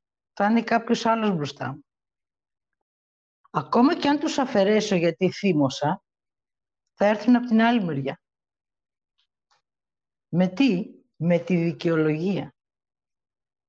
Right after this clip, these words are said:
Ο νους βρίσκει πάντα τρόπο να μην βρεις το δρόμο σου. Η δικαιολογία σου παίρνει την ευθύνη.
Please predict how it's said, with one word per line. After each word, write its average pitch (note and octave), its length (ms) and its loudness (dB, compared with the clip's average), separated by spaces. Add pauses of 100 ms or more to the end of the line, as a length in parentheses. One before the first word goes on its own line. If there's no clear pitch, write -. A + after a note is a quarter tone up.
(1400)
Ο D#3+ 100 -8
νους F3 220 0
βρίσκει F#3 460 -6
πάντα D#3+ 440 -2
τρόπο D3 540 -2 (360)
να F3 200 -2
μην F3 160 2
βρεις F3+ 200 -2
το F3+ 80 -4
δρόμο C#3 360 0
σου. - 260 -16 (3000)
Η E3 100 -8
δικαιολογία F3+ 920 0 (560)
σου F#3+ 260 -8
παίρνει A#3 280 4
την A#3 160 4
ευθύνη. F3+ 540 0